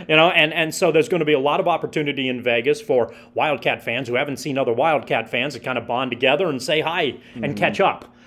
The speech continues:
Speaker 1: I think that's gonna be a lot. So, so Arizona clearly has home away from home advantage.
Speaker 2: Mm-hmm.
Speaker 1: They're also the best team in the conference.
Speaker 2: Right.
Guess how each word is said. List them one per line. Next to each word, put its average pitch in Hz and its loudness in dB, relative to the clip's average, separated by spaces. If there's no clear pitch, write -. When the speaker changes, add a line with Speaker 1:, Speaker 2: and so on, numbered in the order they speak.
Speaker 1:
I 131 0
think 135 2
that's 151 2
gonna 151 0
be 135 0
a 131 2
lot. 143 0
So, 185 4
so 196 0
Arizona 180 4
clearly 185 4
has 156 0
home 247 6
away 175 6
from 147 -2
home 135 2
advantage. 107 -6
Speaker 2:
Mm-hmm. 120 -12
Speaker 1:
They're 254 6
also 294 6
the 170 6
best - -4
team 147 -4
in 123 -6
the 113 -6
conference. 98 -6
Speaker 2:
Right. - -14